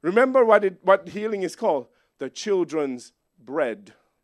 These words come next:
This man had been starving for thirty-eight years. And Jesus brought the bread to him.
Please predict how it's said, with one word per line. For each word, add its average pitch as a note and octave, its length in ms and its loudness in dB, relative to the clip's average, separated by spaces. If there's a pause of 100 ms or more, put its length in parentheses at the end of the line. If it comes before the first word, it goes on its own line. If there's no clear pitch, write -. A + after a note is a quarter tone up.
(960)
This F3 220 -8
man F#3 200 0
had E3 160 -6
been C3 140 -8
starving E3+ 640 0
for C#3 140 -10
thirty-eight E3 580 -4
years. C3+ 420 -4 (1300)
And C3+ 200 -12
Jesus C#3+ 420 -6
brought C#3 440 -4
the B2+ 80 -8
bread C3 360 -4
to D3 100 -12
him. A2+ 320 -16